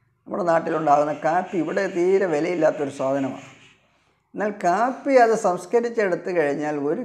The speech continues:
കിലോയ്ക്ക് പത്തും ര-, ആയിരം രണ്ടായിരം രൂപ കൊടുത്താണ് വിദേശത്തെ ആളുകൾ വാങ്ങുന്നത്.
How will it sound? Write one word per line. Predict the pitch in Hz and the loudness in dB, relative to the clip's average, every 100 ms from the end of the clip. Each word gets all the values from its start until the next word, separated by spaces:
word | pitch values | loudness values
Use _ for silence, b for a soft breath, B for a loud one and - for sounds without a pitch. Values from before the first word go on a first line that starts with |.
| - | -6
കിലോയ്ക്ക് | 143 139 170 202 - | -4 -2 -2 -4 -4
പത്തും | 143 - 180 180 | -4 -4 -8 -4
ര-, | 151 135 | -4 -4
ആയിരം | 135 156 180 175 | -4 -4 -4 -4
രണ്ടായിരം | 143 131 139 175 170 135 | -6 -2 -2 -2 -4 -4
രൂപ | 135 | -4
കൊടുത്താണ് | 160 156 143 151 139 | -4 -4 -4 -4 -4
വിദേശത്തെ | 131 143 151 - 135 | -2 -4 -6 -4 -2
ആളുകൾ | 135 139 139 | 0 0 0
വാങ്ങുന്നത്. | 127 131 135 135 | -2 -4 -6 -8